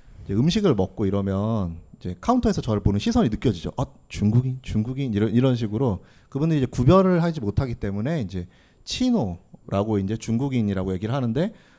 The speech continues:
어쩔 때 마음의 소리가 입으로 나오는 거예요. "어, 치노?" 이러는 거예요. 그럼 제가 이제 그걸 옆에서 듣죠. 그러면서 "아씨." 이러면서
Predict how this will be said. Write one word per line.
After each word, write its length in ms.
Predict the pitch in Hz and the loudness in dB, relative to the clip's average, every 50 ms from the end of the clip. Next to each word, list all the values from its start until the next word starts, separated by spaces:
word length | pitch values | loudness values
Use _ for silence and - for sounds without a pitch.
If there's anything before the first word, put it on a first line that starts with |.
| _ _ - | _ _ -4
어쩔 220 | 123 120 - 190 | -4 0 0 0
때 80 | - - | 0 0
마음의 340 | 95 95 107 131 175 220 214 | 2 4 6 8 8 8 6
소리가 320 | - 196 170 151 139 139 107 | 6 6 4 4 4 4 4
입으로 300 | 98 113 135 185 170 110 | 4 6 6 6 6 6
나오는 300 | 139 180 - 196 202 190 | 4 6 4 4 4 4
거예요. 140 | 190 185 - | 2 0 0
"어, 60 | - - - _ | -2 -6 -8 _
치노?" 560 | - - - 220 226 226 226 233 233 226 226 - _ - | -12 -8 -2 2 2 4 4 4 4 2 0 -2 _ -6
이러는 280 | - 123 135 135 127 117 | -4 -2 0 0 0 2
거예요. 120 | 104 101 98 | 0 0 2
그럼 180 | 143 147 143 | 2 2 2
제가 200 | - 127 117 123 | 2 2 2 2
이제 120 | 117 107 104 | 2 2 0
그걸 220 | - 117 117 113 - - | 2 2 0 0 0 -4
옆에서 240 | 113 - - 131 117 | -8 -4 -4 -4 -2
듣죠. 420 | - - 127 127 - - 131 117 98 | 0 0 0 0 2 4 6 6 6
그러면서 260 | 92 92 90 90 - - | 4 2 -2 -4 -8 -8
"아씨." 560 | 90 95 104 113 117 117 117 - - - - | -6 -6 -4 -2 -2 -4 -4 -6 -10 -16 -12
이러면서 460 | 107 110 113 110 107 104 135 160 185 | -10 -8 -8 -8 -8 -6 -6 -6 -6